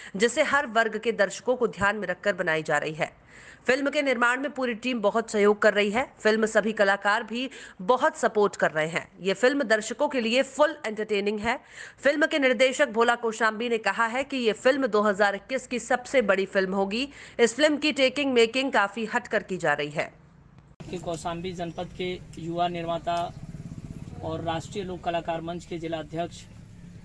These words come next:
Speaker 2: भोला सिंह कौशाम्बी जी को उल्लू डिजिटल टीवी ने ये जिम्मेदारी सौंपी है। मैं अपना परिचय दूं,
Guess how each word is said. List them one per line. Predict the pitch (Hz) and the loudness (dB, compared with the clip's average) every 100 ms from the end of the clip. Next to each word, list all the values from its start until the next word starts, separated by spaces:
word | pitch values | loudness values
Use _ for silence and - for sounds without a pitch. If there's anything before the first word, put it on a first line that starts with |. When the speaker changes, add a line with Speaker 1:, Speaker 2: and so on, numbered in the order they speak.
| - - 151 | -20 -18 -10
Speaker 2:
भोला | 147 170 180 180 - - - | -4 0 0 -2 -6 -16 -16
सिंह | - 170 | -12 -10
कौशाम्बी | 160 156 170 165 180 | -8 -8 -6 -6 -6
जी | 175 180 | -6 -8
को | 180 170 - - - 339 - - | -8 -8 -10 -18 -20 -20 -18 -10
उल्लू | 175 175 | -6 -6
डिजिटल | 170 175 - 175 160 | -4 -6 -6 -10 -8
टीवी | 170 180 | -6 -6
ने | 180 175 143 - - - - - - - - - - - | -6 -10 -12 -16 -20 -20 -20 -20 -20 -20 -20 -20 -20 -8
ये | 170 | -6
जिम्मेदारी | 160 165 165 165 175 190 | -4 -4 -4 -2 -2 -4
सौंपी | 160 156 190 | -8 -8 -8
है। | 180 196 208 - - - - - - - - - - - - - | -6 -8 -12 -18 -20 -20 -20 -20 -20 -20 -20 -20 -18 -18 -18 -18
मैं | - 196 190 - - - - - | -10 -8 -8 -10 -14 -16 -14 -8
अपना | 165 185 | -8 -6
परिचय | 190 185 175 202 | -8 -8 -8 -10
दूं, | 180 202 | -10 -10